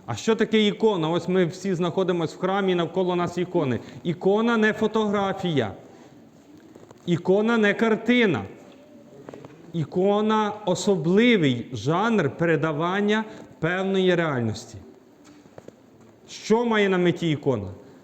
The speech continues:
Ікона має на меті зобразити незобразиме. Тому що на іконі зображений святий не тим, яким він був за життя,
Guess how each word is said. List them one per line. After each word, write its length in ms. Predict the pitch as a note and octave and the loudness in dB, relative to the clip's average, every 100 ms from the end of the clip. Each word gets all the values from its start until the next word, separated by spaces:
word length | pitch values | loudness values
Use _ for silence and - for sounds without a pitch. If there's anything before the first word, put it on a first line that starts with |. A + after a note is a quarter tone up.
| - _ _ - - | -20 _ _ -18 -12
Ікона 420 | A#2 F3 A3 G#3 | -6 -2 0 0
має 240 | G3 G3+ | 0 0
на 100 | F#3 | 2
меті 400 | F3+ F3 E3 G#3 | 2 2 2 0
зобразити 920 | G#3 F3+ E3 E3 C3 F3+ A3 G#3+ G3 F3 - - | 2 2 2 2 2 4 4 4 2 0 -6 -4
незобразиме. 1200 | B2 F3+ F#3 F3+ E3 E3 E3 B2 E3 F#3 C#3 G#2+ F#2 - - - - - - _ _ _ - - - - | 0 2 2 2 2 2 0 2 4 4 2 -2 -8 -18 -20 -20 -20 -20 -20 _ _ _ -20 -20 -20 -10
Тому 240 | C3+ D#3+ F#3 | -2 0 0
що 220 | F#3 G3 | 2 2
на 100 | F#3+ | 2
іконі 420 | F3+ F3+ A3+ A3+ | 2 2 2 4
зображений 640 | F3+ F#3 G3 G3+ F#3 G3 | 2 2 0 0 2 2
святий 680 | F#3+ F#3+ F#3+ F#3+ A3+ G#3+ D#3 - - - | 2 2 2 4 2 2 0 -6 -14 -2
не 180 | C#3+ G#3 | 2 2
тим, 360 | - B3+ C#4 | 4 2 4
яким 340 | B3+ A3+ A#3+ A#3 | 2 2 2 4
він 180 | A3 | 4
був 220 | F#3 A3+ G#3 | 2 2 2
за 140 | G#3 | 2
життя, 480 | E3 G3+ - D#3 | 4 2 2 -2